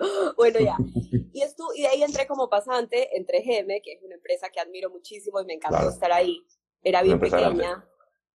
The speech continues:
Speaker 1: Ajá, era bien pequeña y obviamente yo era pasante y yo veía a todo el mundo como, "Guau,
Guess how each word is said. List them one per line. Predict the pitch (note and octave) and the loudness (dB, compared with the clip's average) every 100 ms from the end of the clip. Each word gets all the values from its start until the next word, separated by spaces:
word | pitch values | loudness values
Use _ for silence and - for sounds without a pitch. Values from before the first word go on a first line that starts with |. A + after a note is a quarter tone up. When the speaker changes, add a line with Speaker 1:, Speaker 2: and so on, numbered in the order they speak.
| _ _ _ | _ _ _
Speaker 1:
Ajá, | - F#3 G3+ F#3+ E3 - | -14 -4 2 4 4 2
era | F#3 D#3 | 2 4
bien | F#3+ F#3+ | 4 2
pequeña | F#3 A3+ A3 G3 F3 | -2 4 6 6 4
y | F3+ | 4
obviamente | E3+ F3 F#3 F#3 | 4 4 0 -4
yo | F3+ | -2
era | F3+ | -2
pasante | D3+ - G3+ G3 F#3+ G#3 | -4 0 2 2 0 0
y | F3 | 2
yo | F3 | 0
veía | F#3 F#3 F3+ | 0 0 0
a | |
todo | F#3+ F#3+ | -2 -2
el | |
mundo | F#3+ F#3+ G3 | 0 -2 -4
como, | G3 F3 | -8 -8
"Guau, | F3+ F#3+ G3+ G#3 G#3+ G#3+ G3 F#3+ | -2 4 6 6 6 4 0 -4